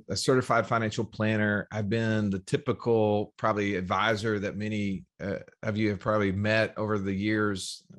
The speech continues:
um, meaning that I knew nothing about money. I was mostly a sales guy,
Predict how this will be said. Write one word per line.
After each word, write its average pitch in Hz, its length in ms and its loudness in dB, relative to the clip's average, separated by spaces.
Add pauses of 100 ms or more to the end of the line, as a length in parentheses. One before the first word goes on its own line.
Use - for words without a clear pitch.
(120)
um, 95 320 -2
meaning 107 300 0
that 98 180 2
I 95 80 0
knew 107 140 0
nothing 107 300 0
about 98 260 2
money. 104 440 0 (220)
I 101 120 0
was 95 260 -4
mostly 104 300 0
a 98 60 0
sales 104 340 2
guy, 95 320 4